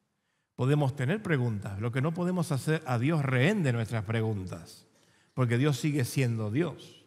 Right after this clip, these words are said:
Dios no tiene por qué responderte porque tú tienes preguntas o porque no entiendes esa majestuosidad de Dios.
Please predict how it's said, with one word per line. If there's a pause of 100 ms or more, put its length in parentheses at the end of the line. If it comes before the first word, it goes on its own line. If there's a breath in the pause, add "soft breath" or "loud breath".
(1800)
Dios
no
tiene
por
qué
responderte
porque
tú
tienes
preguntas (720)
o
porque
no
entiendes (840)
esa
majestuosidad
de
Dios.